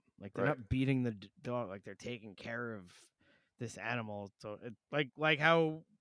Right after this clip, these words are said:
Speaker 1: h-, like, people's relationships with dogs. You take care of this thing, and it's the most loyal thing on the planet.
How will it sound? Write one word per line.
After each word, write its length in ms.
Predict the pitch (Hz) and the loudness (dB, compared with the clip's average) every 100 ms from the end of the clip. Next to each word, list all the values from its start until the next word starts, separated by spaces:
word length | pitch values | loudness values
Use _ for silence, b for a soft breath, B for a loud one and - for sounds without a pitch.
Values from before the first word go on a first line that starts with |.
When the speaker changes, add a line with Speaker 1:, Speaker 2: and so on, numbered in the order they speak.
| _ _ - | _ _ -14
Speaker 1:
h-, 60 | 143 _ 151 | -14 _ -6
like, 200 | 151 127 | -6 -6
people's 320 | - 131 147 113 | -6 -4 -4 -2
relationships 560 | 117 107 - 104 101 | -2 -4 -6 -12 -14
with 180 | 110 98 | -14 -10
dogs. 380 | 104 95 92 - | -8 -8 -10 -12
You 80 | 127 | -2
take 220 | 147 139 | 2 4
care 200 | 156 165 | 6 6
of 60 | 156 | 4
this 160 | 131 | 0
thing, 320 | - 120 120 | -4 -6 -6
and 180 | - 110 | -6 -4
it's 160 | 113 - | -4 -4
the 80 | 120 | -4
most 260 | 123 110 | -2 -2
loyal 320 | 113 117 123 | -4 -2 -2
thing 180 | 123 120 | -4 -8
on 100 | 117 | -10
the 60 | 110 | -12
planet. 440 | 123 131 123 107 | -8 -8 -8 -10